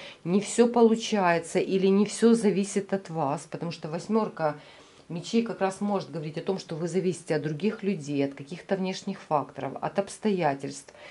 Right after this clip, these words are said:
С вашей стороны я не вижу ошибок, то есть вы делаете какие-то правильные действия, но они упираются в стену.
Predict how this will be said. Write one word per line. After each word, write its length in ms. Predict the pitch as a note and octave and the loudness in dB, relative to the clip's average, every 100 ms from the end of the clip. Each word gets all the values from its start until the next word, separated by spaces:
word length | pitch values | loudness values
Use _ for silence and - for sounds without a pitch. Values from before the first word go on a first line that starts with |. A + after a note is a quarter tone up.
| - _ - | -20 _ -16
С 160 | - | -8
вашей 420 | G3 B3+ B3 A#3 | 0 2 2 2
стороны 640 | G3 - G3 G#3+ A3+ G3+ D3 | 0 0 0 2 2 2 -2
я 200 | D3 F3+ | -2 -2
не 160 | G3 | -2
вижу 320 | F#3+ G3 E3 F#3+ | -2 -2 -2 -2
ошибок, 540 | G3 - C#4+ F#3+ - | -2 -2 0 0 -2
то 100 | - | -6
есть 180 | F3 - | -8 -8
вы 240 | E3 G#3 | -4 -2
делаете 460 | B3 G3 F3 E3+ F3 | 0 0 0 -6 -8
какие-то 420 | F3 - F#3+ F3+ | -8 -6 -2 -4
правильные 720 | F3 G#3+ G3 D#3 D3+ D3+ D3+ | -2 2 2 0 -2 -2 -4
действия, 600 | D3+ F3+ C#4+ C#4 - D#3+ | -4 2 4 4 0 0
но 260 | D#3+ E3+ D#3+ | 0 -2 -2
они 320 | E3 F3+ A#3 | -2 0 2
упираются 880 | - F3+ - D#3+ E3 F3 F3+ - F3+ | 2 0 -6 -6 -4 -4 -6 -8 -8
в 60 | E3 | -8
стену. 680 | - - G#3+ F3 C#3+ A#2 | -10 -2 0 2 0 -6